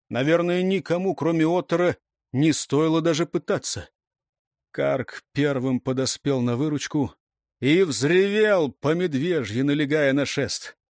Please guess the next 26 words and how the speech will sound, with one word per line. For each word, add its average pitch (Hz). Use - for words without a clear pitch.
Подбежали 117
другие, 131
и 131
полоска 151
мутной 160
воды 156
стала 151
медленно 156
расширяться. 147
Оттера 127
вытащили 127
наверх 127
за 113
одежду, 123
он 139
лёг 151
на 139
мокрую 143
палубу 156
и 147
остался 139
лежать. 98
Люди 135
через 120
него 131
переступали. 120